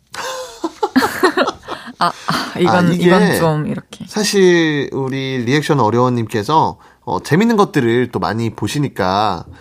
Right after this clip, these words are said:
Speaker 2: 어, 아재 개그가 별로 재미없다고 느껴지실 수도 있어요. 근데 이렇게
Speaker 1: 음.
Speaker 2: 생각하시면 어떨까 싶어요. 저는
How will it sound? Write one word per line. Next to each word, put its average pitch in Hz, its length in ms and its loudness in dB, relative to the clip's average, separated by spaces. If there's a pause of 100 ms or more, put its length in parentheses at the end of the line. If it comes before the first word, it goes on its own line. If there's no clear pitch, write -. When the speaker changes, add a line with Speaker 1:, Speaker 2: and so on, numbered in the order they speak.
(340)
Speaker 2:
어, 82 320 -6 (120)
아재 120 260 2
개그가 127 220 0
별로 107 180 -2
재미없다고 113 680 -2
느껴지실 107 800 0
수도 135 160 -8
있어요. 117 340 0
근데 156 400 0 (300)
이렇게 214 260 4
Speaker 1:
음. - 20 0
Speaker 2:
생각하시면 190 440 2
어떨까 131 300 0
싶어요. 127 440 -2 (360)
저는 170 600 2